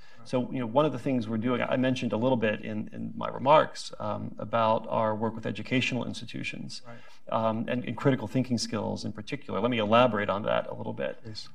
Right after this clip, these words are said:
Speaker 2: Um, what we found is that, uh, students in, you know,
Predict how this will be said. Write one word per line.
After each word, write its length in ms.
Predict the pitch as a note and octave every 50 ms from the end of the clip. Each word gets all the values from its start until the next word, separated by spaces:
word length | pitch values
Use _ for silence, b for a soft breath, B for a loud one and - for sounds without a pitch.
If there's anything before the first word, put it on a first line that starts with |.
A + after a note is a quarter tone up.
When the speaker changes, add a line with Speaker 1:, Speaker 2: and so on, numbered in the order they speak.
| - -
Speaker 2:
Um, 300 | - B2 A#2+ A#2+ - - - - - - -
what 200 | - F#3 - F#3+
we 140 | G3 F3+
found 680 | D#3 - - F3 F3+ F#3+ F3+ D#3 C3+ B2+ B2 B2 A#2+ A#2+
is 380 | B2 - C3 B2+ B2 A#2 A2 A2
that, 380 | A#2+ A#2+ A#2+ A#2 A#2 A#2 - - - - -
uh, 200 | - - - - - - - -
students 680 | - - - - - E3 D#3+ D#3 D3 C#3 - - - - -
in, 600 | D3 C#3 B2+ B2+ B2 A#2+ A#2+ A#2 A#2 A2+ A2+ - B B B B B B B - - -
you 100 | - -
know, 100 | -